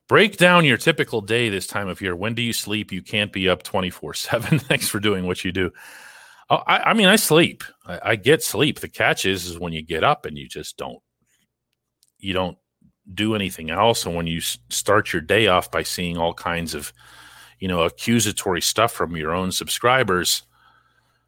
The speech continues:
uh, you know, about this and that and nutting and whatever else here, you know, take it elsewhere. This is why I say this nutting stuff. I don't care what you say about the guy. I really just genuinely don't.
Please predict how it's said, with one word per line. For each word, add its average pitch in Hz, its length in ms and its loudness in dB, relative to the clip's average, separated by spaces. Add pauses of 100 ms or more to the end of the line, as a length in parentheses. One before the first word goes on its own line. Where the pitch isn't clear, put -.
(140)
uh, 78 380 -4 (160)
you 95 80 -4
know, 85 160 0
about 82 380 2
this 104 320 2
and 76 160 -6
that 95 280 2
and 80 240 -8
nutting 101 500 4
and 95 140 -4
whatever 92 400 2
else 92 260 2
here, 90 340 2 (680)
you 95 80 -4
know, 87 320 0 (680)
take 208 240 0
it 120 80 4
elsewhere. 95 420 0
This 170 200 0
is 160 100 0
why 135 260 4
I 101 60 2
say 95 240 0
this 110 240 0
nutting 104 260 2
stuff. - 300 -6
I 180 80 2
don't 196 220 -2
care 117 160 2
what 87 260 0
you 95 60 -8
say 107 200 0
about 127 260 2
the 127 80 -8
guy. 135 360 2 (580)
I 131 60 2
really 110 600 0
just - 320 -4
genuinely 101 720 -4
don't. - 360 0